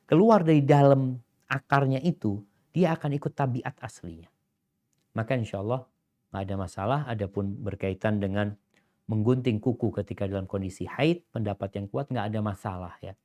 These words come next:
Engkau gunting kuku, gunting rambut, tapi memang bekas-bekas guntingmu itu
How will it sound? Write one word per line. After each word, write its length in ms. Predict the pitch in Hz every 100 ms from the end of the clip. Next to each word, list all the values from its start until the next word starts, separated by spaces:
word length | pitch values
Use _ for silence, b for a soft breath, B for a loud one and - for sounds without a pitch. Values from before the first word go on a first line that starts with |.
| _ b b
Engkau 240 | - 98 95
gunting 320 | 107 120 117
kuku, 640 | 113 120 - 120 117 117 110
gunting 420 | - 180 113 117
rambut, 640 | 117 120 117 123 123 120 - _ _ _ _ _ -
tapi 220 | 92 104
memang 340 | 104 110 120 117 _ _ -
bekas-bekas 680 | 104 110 - 110 107 101 -
guntingmu 560 | 101 95 98 98 95
itu 240 | - 170